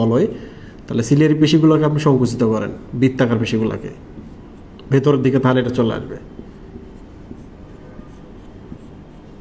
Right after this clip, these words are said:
তাহলে পরের দৃশ্যে কি দেখা যাবে? এটা, এই জিনিসটা ছোট হয়ে যাবে। যখন ছোট হয়ে যাবে,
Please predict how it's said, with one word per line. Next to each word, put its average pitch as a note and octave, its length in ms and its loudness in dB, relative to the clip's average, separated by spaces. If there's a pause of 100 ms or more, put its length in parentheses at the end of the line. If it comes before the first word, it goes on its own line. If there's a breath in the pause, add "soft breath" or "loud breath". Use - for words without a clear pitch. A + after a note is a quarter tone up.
(800)
তাহলে C3 120 4
পরের F3 280 4
দৃশ্যে E3 300 2
কি F#3+ 140 4
দেখা F3+ 200 4
যাবে? F3 200 4
এটা, A#3+ 220 4 (1120 loud breath)
এই D3 120 6
জিনিসটা D#3+ 520 2 (1300)
ছোট D#3+ 200 2
হয়ে B2 200 4
যাবে। F2+ 240 -8 (2000)
যখন D3 140 4
ছোট G#3 220 0
হয়ে A3 200 4
যাবে, E3 340 2